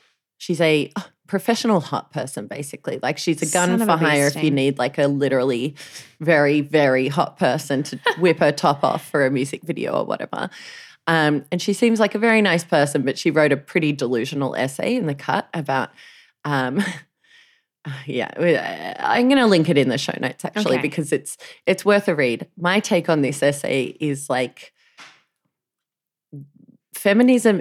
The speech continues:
Speaker 1: isn't about making only yourself feel good. Feminism is about making all women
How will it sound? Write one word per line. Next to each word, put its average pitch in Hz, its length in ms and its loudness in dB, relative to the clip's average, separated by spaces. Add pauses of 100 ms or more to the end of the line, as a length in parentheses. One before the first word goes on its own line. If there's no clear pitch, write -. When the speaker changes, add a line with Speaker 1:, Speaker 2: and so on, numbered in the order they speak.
Speaker 1:
isn't 156 380 2
about 139 340 0
making 135 440 -2 (140)
only 139 360 2
yourself 135 500 0
feel 143 260 0
good. 139 440 -2 (560)
Feminism 143 680 -2
is 131 180 -4
about - 400 -2
making 131 480 -6 (120)
all 277 280 4
women 139 520 2